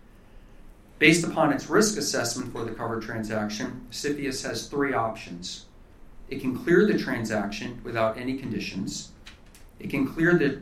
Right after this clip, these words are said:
transaction conditioned on terms to mitigate any threat to national security arising from the transaction.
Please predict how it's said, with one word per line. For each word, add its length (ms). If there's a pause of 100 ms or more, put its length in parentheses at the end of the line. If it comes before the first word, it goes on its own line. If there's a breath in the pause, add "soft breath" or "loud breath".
transaction 720
conditioned 640
on 260
terms 400
to 60
mitigate 600
any 200
threat 380
to 100
national 380
security 720 (120)
arising 480
from 240
the 60
transaction. 800